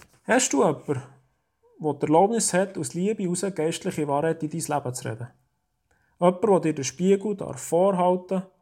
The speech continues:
ja sogar so herhaben, auch wenn du einen hässlichen Tag hast und gerade mitten drin bist in etwas, wo du weisst, dass es nicht gut ist.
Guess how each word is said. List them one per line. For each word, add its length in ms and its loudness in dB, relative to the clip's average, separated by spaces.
ja 80 -8
sogar 320 -4
so 400 2
herhaben, 520 0
auch 100 2
wenn 140 2
du 100 2
einen 140 2
hässlichen 480 -4
Tag 300 -2
hast 320 -6
und 160 -14
gerade 220 -2
mitten 300 -4
drin 260 -2
bist 200 -2
in 60 -2
etwas, 340 -4
wo 260 -4
du 120 -8
weisst, 240 0
dass 80 -6
es 80 -8
nicht 140 -8
gut 300 -6
ist. 180 -20